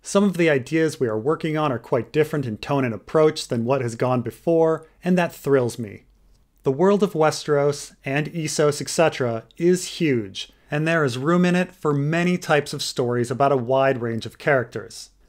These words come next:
Okay, so we clearly see what's going on here with H B O. Cinematic universes are now the new hip thing,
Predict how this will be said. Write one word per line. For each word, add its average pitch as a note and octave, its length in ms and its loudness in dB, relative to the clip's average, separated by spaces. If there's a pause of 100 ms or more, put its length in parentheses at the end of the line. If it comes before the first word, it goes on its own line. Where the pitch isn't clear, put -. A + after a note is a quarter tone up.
(300)
Okay, E3+ 460 4
so E3 180 0
we E3 140 0
clearly E3+ 420 0
see D3+ 240 -4
what's C3+ 180 2
going C3 280 0
on B2+ 180 -2
here B2 140 -4
with B2 160 -2
H A#2 200 -4
B C3+ 200 4
O. G#2+ 240 0 (340)
Cinematic F3+ 520 2
universes C#3+ 560 2
are C3+ 100 4
now C3 260 4
the C3 120 0
new C3 240 2
hip D3 200 -2
thing, A#2 500 -4